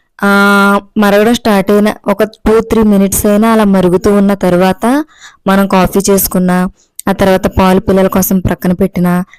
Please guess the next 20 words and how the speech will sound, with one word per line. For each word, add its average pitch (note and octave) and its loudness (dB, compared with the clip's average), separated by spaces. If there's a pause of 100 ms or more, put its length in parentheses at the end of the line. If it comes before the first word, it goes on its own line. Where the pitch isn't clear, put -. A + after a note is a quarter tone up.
(240)
లేదంటే A3 2
టీ A3 -2
చేసినా G3+ 0 (360)
ఆ G#3+ 2
టీ G#3 -2
అనేది A3 2
టేస్టీగా A3 0
ఉంటుందండి. F#3+ 0 (520)
పాలు A#3+ 4 (380)
just G#3 0
అలా G#3+ 2
పొంగు G#3 2
రాగానే G#3 2
మనం G3 2
తీసేసుకుంటే F#3+ -2
దానివల్ల F#3 0
మనకి F#3 -4
టేస్ట్ F#3+ -4
అనేది G3 0
అనిపించదు. E3+ -2